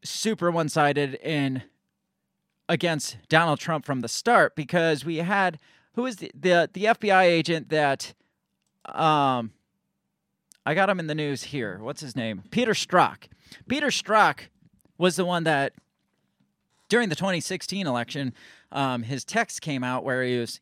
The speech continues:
emailing or texting that one chick, and he was like, "We gotta do everything we can to not let this guy be in office. We, I mean, everything in po-, as possible." So, again, it's not surprising that the F B I would come out during the twenty twenty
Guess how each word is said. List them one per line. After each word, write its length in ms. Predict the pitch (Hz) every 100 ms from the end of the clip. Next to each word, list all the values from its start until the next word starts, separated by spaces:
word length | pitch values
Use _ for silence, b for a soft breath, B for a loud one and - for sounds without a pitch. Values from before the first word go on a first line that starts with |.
| -
emailing 420 | 160 156 143 135 -
or 240 | 135 113 _ _ -
texting 400 | 175 - 160 135
that 160 | 117
one 180 | 139 160
chick, 320 | - 143 123
and 140 | 135 123
he 80 |
was 160 | 127 110
like, 240 | 123 113 B B B
"We 120 | -
gotta 200 | 294 170
do 200 | 143 143
everything 580 | - 147 151 151 156 131
we 140 | 120 113
can 500 | 131 139 120 104 98 -
to 100 | -
not 240 | 131 131
let 180 | 127 123
this 140 | 120 -
guy 220 | 127 113
be 120 | 110
in 160 | 101 -
office. 440 | 131 113 - -
We, 160 | 170 -
I 160 | 135
mean, 180 | 131 127 _
everything 720 | 156 170 165 170 170 - 160 143
in 120 | 127
po-, 220 | - 147 -
as 180 | 139
possible." 580 | - 156 151 - 107 98 b b b b b
So, 540 | - 208 202 180 - _ _ _ _ _ _ 185
again, 260 | 220 208
it's 140 | 156 247
not 180 | 240
surprising 1300 | 170 165 - - 175 175 233 269 247 170 151 139 139 - _ _ _ _ _
that 180 | - 160
the 100 | 165
F 140 | 160 -
B 140 | 156
I 160 | 135 131
would 140 | 127
come 200 | 147 143
out 180 | 131 123
during 260 | 131 123
the 60 | 113
twenty 280 | - 135 120
twenty 500 | - 135 120 113